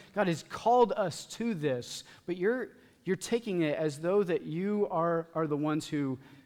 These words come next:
who are, are deserving or benefiting from this kind of of your own sake. The implication throughout this is that they actually have a pretty sweet deal.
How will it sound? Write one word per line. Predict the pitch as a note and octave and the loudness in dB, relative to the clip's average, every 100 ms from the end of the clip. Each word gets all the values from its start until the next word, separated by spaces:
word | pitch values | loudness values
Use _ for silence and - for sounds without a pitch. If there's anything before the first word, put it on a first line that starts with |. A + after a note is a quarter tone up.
| - | -2
who | F3 D#3+ C#3+ - | 4 4 4 0
are, | D3 C3+ C#3+ | 0 -2 -2
are | D3+ D3 | -2 -2
deserving | A#2+ D3 C#3 F#3 G3 D#3+ C3+ B2+ | -2 -2 0 2 2 0 -2 -2
or | C#3 C3+ B2 - - | -2 -2 -4 -10 -10
benefiting | C#3 G3 G3 - D#3+ C#3+ B2+ A#2+ A2+ - - - _ | 0 4 4 2 2 2 0 -2 -6 -10 -20 -20 _
from | - F#3 F3+ F3 D#3 | 2 4 6 4 0
this | D3+ D#3 C#3 - - | 0 2 2 -4 -4
kind | F3 | -2
of | D#3+ | 0
of | E3 D3+ | 0 2
your | D#3 D#3 | 2 0
own | D3 D3 | 0 -2
sake. | D3 - B2 A2 - - - _ _ - - - _ | -2 -4 -6 -6 -12 -20 -20 _ _ -20 -20 -20 _
The | F3+ | 2
implication | F3 F3+ G#3 F#3+ F#3 D#3 | 4 0 2 2 2 0
throughout | E3 D#3 | 2 2
this | D3 C3+ | 0 -2
is | C#3 | -2
that | C#3+ D3 | -2 0
they | F3 | 4
actually | E3+ E3+ D#3+ | 2 2 -4
have | C3+ E3+ E3+ D3+ | -2 2 2 0
a | C#3+ | -4
pretty | - E3+ E3+ | -6 -4 -4
sweet | D#3+ D#3 D#3 D3 | -4 -4 -6 -4
deal. | C#3 B2+ G#2 | -4 -4 -6